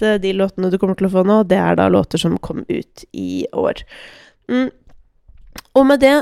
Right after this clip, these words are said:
så kan vi jo bare begynne øverst på lista. Dette her er ikke i, i rangert rekkefølge, men en av sangene som står her er Lille Cæsar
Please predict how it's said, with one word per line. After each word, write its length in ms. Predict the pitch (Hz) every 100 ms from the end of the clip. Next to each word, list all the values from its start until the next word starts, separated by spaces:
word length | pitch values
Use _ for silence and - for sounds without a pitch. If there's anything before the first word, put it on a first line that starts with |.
| -
så 260 | - 285 277
kan 140 | 269 254
vi 80 |
jo 80 | 247
bare 100 | 240
begynne 360 | 247 220 190 208 220 226
øverst 240 | 196 -
på 80 | 233
lista. 260 | 226 247 269
Dette 200 | 269 240
her 200 | 226 220
er 100 | 226
ikke 240 | - -
i, 540 | 208 196 196 196 - 196
i 20 | 202
rangert 400 | 208 202 190 196
rekkefølge, 480 | 208 - 185 196 277 269
men 140 | 240
en 140 | 214 208
av 60 |
sangene 320 | - 214 185 185
som 120 | 208
står 260 | - 196 196
her 200 | 226 339 - - - - - _ -
er 80 |
Lille 240 | 262 247 233
Cæsar 560 | - 202 185 208 208